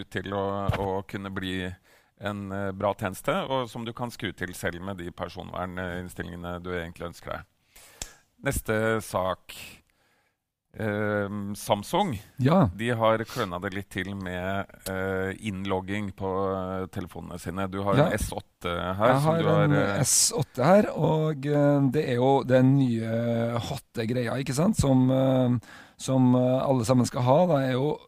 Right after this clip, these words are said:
Speaker 2: det er jo i Norge, så er det Samsung og Apple. Det er de telefonene som selger mye. De er på ti-, topp ti, dominerer stort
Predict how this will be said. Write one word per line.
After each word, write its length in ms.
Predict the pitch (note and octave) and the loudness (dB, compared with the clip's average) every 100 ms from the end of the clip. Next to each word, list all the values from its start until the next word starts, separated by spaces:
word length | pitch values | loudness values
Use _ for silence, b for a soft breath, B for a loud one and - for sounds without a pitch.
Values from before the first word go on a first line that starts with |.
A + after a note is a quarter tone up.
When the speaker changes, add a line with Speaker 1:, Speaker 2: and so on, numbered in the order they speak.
| - | -6
Speaker 2:
det 140 | C3 C3 | -4 0
er 80 | A#2 | 2
jo 240 | C#3 A#2+ - - | 2 2 -4 -4
i 60 | D3+ | 2
Norge, 300 | C#3 A#2+ D3+ | 4 4 0
så 100 | G#2+ | -2
er 160 | B2 G#2+ | -6 -4
det 100 | C3 | 0
Samsung 380 | B2 G#2 C#3 C3 | 0 0 -2 -4
og 140 | A#2 A#2 | -6 -8
Apple. 340 | - - - F#2+ | -6 -4 -4 -4
Det 100 | D3+ | -4
er 60 | C3+ | -2
de 80 | A#2 | 0
telefonene 480 | A#2+ G#2+ C3 A#2+ G#2+ | 0 -2 -2 -2 0
som 120 | A#2 | 0
selger 300 | - G#2 A2+ | 0 0 2
mye. 220 | A#2+ A#2+ | 2 2
De 140 | A#2 | -2
er 100 | B2+ | -4
på 140 | A#2+ B2 | -4 -6
ti-, 140 | - - | -6 -6
topp 180 | A2 - | -6 -4
ti, 160 | C3 - B B | -6 -8 B B
dominerer 580 | C3 C#3 C3+ B2+ - - | 8 10 10 6 2 -2
stort 140 | C3+ | -2